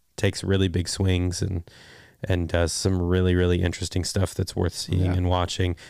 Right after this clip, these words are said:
Speaker 1: And at the end of the day, if you allow yourself to, to, to go into the perspective of some of the characters,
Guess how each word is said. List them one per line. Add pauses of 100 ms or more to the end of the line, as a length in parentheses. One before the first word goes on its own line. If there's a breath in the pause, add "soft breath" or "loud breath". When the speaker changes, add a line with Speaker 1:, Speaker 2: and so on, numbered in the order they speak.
(140 loud breath)
Speaker 1:
And
at
the
end
of
the
day,
if
you
allow
yourself (540 soft breath)
to, (1200)
to, (260)
to
go
into
the
perspective
of
some
of
the
characters,